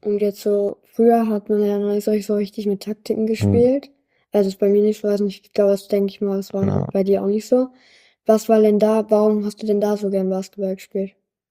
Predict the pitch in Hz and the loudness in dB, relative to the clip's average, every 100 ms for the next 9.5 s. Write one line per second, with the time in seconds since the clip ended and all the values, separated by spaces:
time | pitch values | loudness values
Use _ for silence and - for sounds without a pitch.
0 | _ _ _ _ _ - 107 104 101 _ | _ _ _ _ _ -4 -2 -2 -4 _
1 | _ _ - - - - 110 101 104 - | _ _ -10 -10 -10 -4 0 2 2 2
2 | 110 110 113 98 104 - 101 101 101 - | 2 2 2 2 0 -4 -4 -2 -4 -6
3 | 101 - 123 123 117 104 101 101 101 - | -10 0 4 4 4 0 -2 -4 -6 -12
4 | _ _ _ - 101 98 - 123 127 - | _ _ _ -4 -2 -2 2 2 2 -4
5 | 101 101 101 104 104 107 107 - 123 - | -4 0 2 2 2 0 -2 -2 -10 -4
6 | 104 101 104 113 110 104 101 101 101 101 | -2 0 4 4 4 0 2 2 2 2
7 | 101 - 113 110 110 110 107 104 98 98 | -2 2 2 2 0 0 2 0 -2 -4
8 | - _ _ _ _ _ _ - 107 110 | -8 _ _ _ _ _ _ 0 0 2
9 | 113 113 107 107 110 | 0 0 2 0 -2